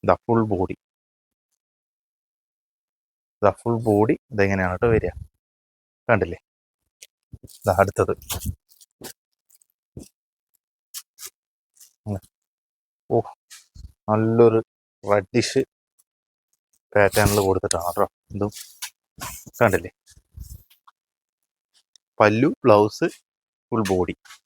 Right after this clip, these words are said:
കണ്ടില്ലേ? ഫുൾ ബോഡി. നല്ല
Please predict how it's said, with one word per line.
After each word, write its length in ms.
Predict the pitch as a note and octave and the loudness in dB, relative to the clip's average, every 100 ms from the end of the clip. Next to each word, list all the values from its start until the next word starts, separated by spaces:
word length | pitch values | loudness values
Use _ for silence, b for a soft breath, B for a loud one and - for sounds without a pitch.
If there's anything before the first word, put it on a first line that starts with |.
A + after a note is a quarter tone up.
| _ _ - | _ _ -4
കണ്ടില്ലേ? 280 | F2 F2 - _ - | -4 -6 -16 _ -4
ഫുൾ 140 | G#2 | -4
ബോഡി. 280 | F#2 F2+ - - - - _ - - - - _ _ _ _ _ _ _ _ _ _ _ _ B2+ | -2 -6 -8 -16 -16 -18 _ -20 -20 -20 -20 _ _ _ _ _ _ _ _ _ _ _ _ 0
നല്ല 460 | A2+ A2+ B2+ C3 | 0 2 6 6